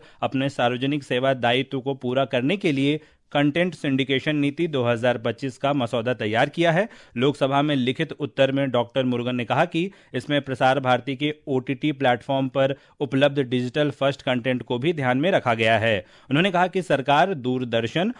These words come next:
और आकाशवाणी के कामकाज और दर्शकों तक पहुंच बढ़ाने के लिए निरंतर उपाय कर रही है।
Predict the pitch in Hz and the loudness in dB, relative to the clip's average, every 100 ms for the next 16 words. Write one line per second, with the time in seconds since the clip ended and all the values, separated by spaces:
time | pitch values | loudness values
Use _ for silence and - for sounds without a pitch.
0 | - 131 123 127 - 120 127 123 127 123 | -8 0 4 2 2 0 0 -2 -2 -2
1 | 143 175 180 113 117 110 131 170 180 131 | -2 -4 -4 -2 -2 2 2 2 -2 0
2 | 120 123 117 120 117 120 147 131 135 _ | 0 0 -2 -2 -2 -4 -6 -6 -6 _
3 | 123 127 127 117 104 117 175 196 156 139 | -4 -2 -2 -4 0 0 0 0 2 0
4 | 170 - - 123 123 120 139 127 117 127 | -2 -8 -6 -2 0 2 0 0 0 0
5 | 208 185 120 110 120 110 107 87 | 2 0 0 0 -2 -2 -2 -4